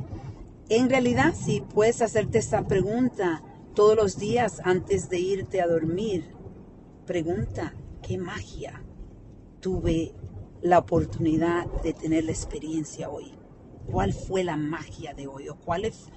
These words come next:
cuáles fueron las diferentes magias que pasaron en mi día hoy?".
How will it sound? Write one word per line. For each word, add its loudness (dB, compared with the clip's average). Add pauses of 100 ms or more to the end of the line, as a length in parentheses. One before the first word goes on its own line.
(260)
cuáles -4 (100)
fueron 0 (420)
las -2
diferentes 0 (440)
magias -4 (680)
que 0
pasaron -2
en 4
mi 0
día -2
hoy?". -10